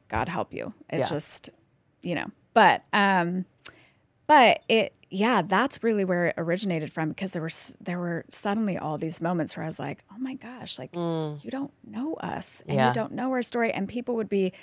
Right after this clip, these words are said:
Speaker 1: making assumptions, especially as we started being open about I V F and wanting more kids.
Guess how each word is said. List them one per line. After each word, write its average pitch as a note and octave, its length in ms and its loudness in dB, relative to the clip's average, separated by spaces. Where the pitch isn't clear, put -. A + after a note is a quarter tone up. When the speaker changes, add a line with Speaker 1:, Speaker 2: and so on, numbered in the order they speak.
Speaker 1:
making A#3+ 340 2
assumptions, G#3 540 0
especially F4+ 440 -2
as D4+ 100 -6
we A#3+ 60 0
started F#3+ 280 -2
being F#3 180 0
open F3 220 -2
about E3+ 240 0
I D#3+ 100 -4
V E3 160 -2
F E3+ 160 -4
and E3 140 -4
wanting E3 300 -2
more F#3 160 -2
kids. G3+ 500 -2